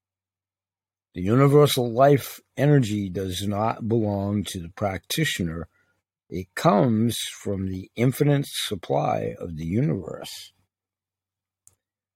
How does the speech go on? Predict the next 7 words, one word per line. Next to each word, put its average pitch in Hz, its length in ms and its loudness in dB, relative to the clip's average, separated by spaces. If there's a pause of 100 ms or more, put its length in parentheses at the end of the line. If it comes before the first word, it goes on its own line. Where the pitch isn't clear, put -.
(360)
However, 117 440 4
by 107 260 0
making 107 840 0 (920)
some 170 480 0 (120)
exchange, 95 1080 -4
the 82 80 -12
recipient 87 880 -2